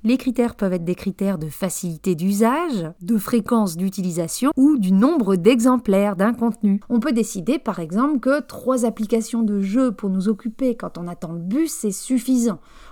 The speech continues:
On garde nos préférés et que toutes les applis ou jeux inutilisés depuis plus de deux mois peuvent partir. Au pire, on les télécharge à nouveau, c'est sans risque. Un autre critère, ça peut être la quantité. On peut décider que trois adresses email, bah, ça sert à rien.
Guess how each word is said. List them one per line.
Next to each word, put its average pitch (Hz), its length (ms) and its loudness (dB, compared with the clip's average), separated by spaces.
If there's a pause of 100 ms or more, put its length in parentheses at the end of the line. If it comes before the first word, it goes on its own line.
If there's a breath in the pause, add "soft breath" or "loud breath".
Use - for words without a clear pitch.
On 196 160 0
garde 202 260 -2
nos 180 100 -4
préférés 175 680 -6 (420 soft breath)
et 220 100 -2
que 208 140 0
toutes 233 260 0
les 185 180 0
applis 208 400 0
ou 151 160 -8
jeux 208 400 2
inutilisés 214 640 2
depuis 175 340 -8
plus 226 220 -4
de 160 180 -6
deux 208 180 2
mois 196 360 2
peuvent 240 260 -6
partir. 170 580 -6 (600 soft breath)
Au 170 100 -12
pire, 320 480 0
on 208 160 2
les 214 160 6
télécharge 226 640 2
à 185 100 2
nouveau, 262 540 4
c'est 208 220 0
sans 277 300 4
risque. 262 520 2 (640 loud breath)
Un 233 120 2
autre 208 200 -4
critère, 262 460 0
ça 196 120 -4
peut 214 100 -2
être 202 80 -4
la 190 100 -4
quantité. 220 540 -2 (380 soft breath)
On 214 80 -4
peut 202 140 -4
décider 196 480 2
que 226 160 0
trois 214 320 0
adresses 190 320 -4
email, 220 240 0
bah, 170 200 -4
ça 208 140 -6
sert 175 160 -4
à 175 80 -4
rien. 220 260 2